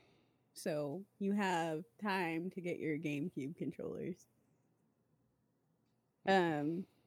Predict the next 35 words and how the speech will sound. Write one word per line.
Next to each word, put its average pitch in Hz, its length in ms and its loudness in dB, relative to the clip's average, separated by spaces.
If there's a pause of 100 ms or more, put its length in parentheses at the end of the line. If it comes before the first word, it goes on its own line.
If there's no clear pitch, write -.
(680)
although 208 280 12
I 202 80 12
have 240 180 10
to 247 80 2
say, 185 300 8 (540)
I'm 202 140 -2
gonna, 180 160 0
I'm 190 280 -2
gonna, 175 420 -4 (200)
I'm 185 80 -8
gonna 165 180 -4
start, 160 340 -2
I'm - 60 -6
gonna 180 120 -2
start 170 240 -2
another 156 260 0
tangent 165 480 -4 (480)
because 135 320 2
we 190 120 2
had 151 160 4
this 151 120 0
tangent 135 300 -2
yesterday, 147 560 -2 (160)
and 139 140 0
I'm, 147 200 0 (120)
I, 143 240 -2 (120)
I 151 120 2
just, 156 340 -4
I 165 160 -2
feel 180 180 2
like 170 160 4
it 175 60 -2
needs 170 220 0
to 175 60 -2
happen 190 360 0